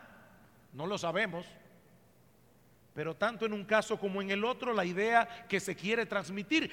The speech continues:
es clara y contundente. El Dios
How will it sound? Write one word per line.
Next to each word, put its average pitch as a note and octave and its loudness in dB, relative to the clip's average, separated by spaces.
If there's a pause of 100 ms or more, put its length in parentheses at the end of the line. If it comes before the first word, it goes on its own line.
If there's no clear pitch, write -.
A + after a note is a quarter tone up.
es G3+ 4
clara C4 8
y D4+ 6
contundente. G#3 0 (180)
El G#3 8
Dios F#3+ 0